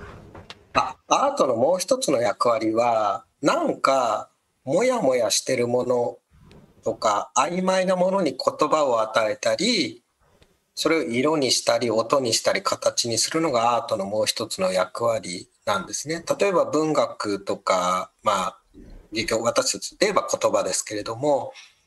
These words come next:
例えばその、津軽半島にカニタ、カニ、カニの、このカニのカニですね。カニタっていうところがあって、今もう市町村合併で多分なくなってるんですけど、で、ここは風の町カニタっ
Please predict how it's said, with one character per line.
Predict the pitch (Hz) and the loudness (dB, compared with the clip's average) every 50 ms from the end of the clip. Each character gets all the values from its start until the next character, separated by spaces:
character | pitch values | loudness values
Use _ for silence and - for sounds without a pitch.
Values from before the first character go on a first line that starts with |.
| - - _ _ - - - | -18 -18 _ _ -12 -4 0
例 | 190 226 | 2 2
え | 226 190 | 2 4
ば | 165 127 117 | 4 2 2
そ | - - 131 | 2 0 0
の、 | 113 110 110 107 104 104 104 104 107 113 _ _ _ _ _ _ | 2 2 2 2 2 2 0 0 -2 -4 _ _ _ _ _ _
津 | - - 143 | -2 0 2
軽 | 139 170 196 294 | 4 4 4 2
半 | 294 - 226 214 190 180 180 - | 2 2 2 2 2 -2 -4 -2
島 | - 202 190 | 0 0 2
に | 190 196 190 - | 0 0 -2 0
カ | - 220 | 0 0
ニ | 233 233 190 | 0 -2 -2
タ、 | - - - - - - _ _ _ - - - | 0 0 0 0 -2 -10 _ _ _ -20 -8 -2
カ | - - - | 0 0 2
ニ、 | 175 165 180 - | 2 0 -2 -2
カ | - - 131 | 0 0 2
ニ | 135 131 131 131 | 2 0 0 -2
の、 | 135 131 127 123 120 - - - - | -2 0 0 0 0 0 -2 -6 -4
こ | - 123 | -2 0
の | 117 113 | 0 0
カ | - - - 131 | 0 0 0 2
ニ | 131 123 | 2 2
の | 117 120 117 117 - | 2 2 0 0 0
カ | - - 113 | 0 0 0
ニ | 104 82 | 0 -2
で | - - | -4 -4
す | - - | -4 -4
ね。 | 117 113 | -4 -2
カ | - - | -2 0
ニ | 170 170 131 - | 0 0 0 2
タ | - 90 | 0 0
っ | - - | 0 -2
て | - - 98 | -8 -8 -8
い | |
う | - | -8
と | - | -8
こ | - - 90 | -6 -4 -4
ろ | |
が | 92 | -4
あ | - | -2
っ | |
て、 | - 147 | 0 0
今 | 160 208 160 127 | 2 2 2 2
も | 120 113 | 2 0
う | |
市 | - - - | 0 0 0
町 | - 139 | 0 0
村 | 131 - 147 | 2 2 0
合 | 139 131 135 131 135 | 2 2 0 0 0
併 | - | -2
で | - 175 - | -4 -2 0
多 | - - | -2 -2
分 | - - - | 0 0 -2
な | 95 - | -2 -2
く | - | -2
な | 117 113 | -2 -4
っ | - | -4
て | - - | -4 -6
る | 104 113 | -8 -8
ん | 110 104 | -8 -10
で | - | -14
す | - - - | -16 -18 -18
け | - 98 | -18 -16
ど、 | - 113 110 110 - _ _ - - - - - - | -12 -10 -10 -10 -12 _ _ -18 -18 -18 -18 -20 -18
で、 | - | -10
こ | - - 143 | -6 -2 2
こ | - - | 2 2
は | - | 2
風 | - - 151 139 170 190 | 2 2 2 2 2 2
の | 208 220 208 | 2 2 2
町 | 196 196 196 196 - - | 2 2 2 0 -2 0
カ | - - - | 0 2 2
ニ | 135 127 107 - | 2 0 0 0
タ | - - | 0 -2
っ | - - | -2 -2